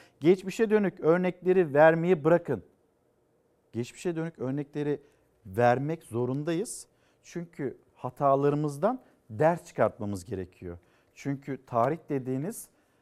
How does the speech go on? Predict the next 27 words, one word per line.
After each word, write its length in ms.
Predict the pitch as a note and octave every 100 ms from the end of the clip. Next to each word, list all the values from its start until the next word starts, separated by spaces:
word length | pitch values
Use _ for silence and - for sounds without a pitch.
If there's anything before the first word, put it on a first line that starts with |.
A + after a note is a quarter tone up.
| _ -
hani 160 | A#2
böyle 160 | B2+ C3+
tekerrürden 960 | - C3 - C#3 C3+ C3+ B2 D#3+ B2+ - _
ibaret, 540 | G#2 G2+ G2+ F2+ - -
hataların 640 | - - B2+ B2 C#3+ F3
da 100 | C#3+
tekerrür 480 | C3 A#2 C3+ C#3 - _ _ -
etmesinden 680 | C3 - B2+ C#3 C#3 C#3+ C#3+
ibaret 460 | C3 C3+ C3+ E3+
oluyor 260 | E3 A#2 G#2+
çoğu 220 | - A2+
zaman. 260 | A2 D#3+ B3 - _ -
Bari 380 | C3 F3 G3+ F3+
bundan 420 | F#3+ F#3+ F3+ A#2+ - _
kurtulabilelim 800 | - C#3+ - C#3+ A#3 C#4 C4+ G3+ - _
Ebru 280 | C#3 C#3+ C#3
Hanım. 180 | B2 G2+
Hani 180 | G#2 A2+
bunları 320 | F3+ D#3+ G#3 - - _
biz 160 | C3+ E3
hatırlatıyoruz, 600 | B3+ C4+ C4+ C#4 D4 C#4+ - _
siz 300 | - D4 A#3+
de 40 |
hatırlayın 580 | G#3+ G3 A#3 C4+ D#4 C#4
ve 60 | F3+
hatırlatın. 760 | - D#3 - F#3 F#3 F3+ A2
Hani 160 | A2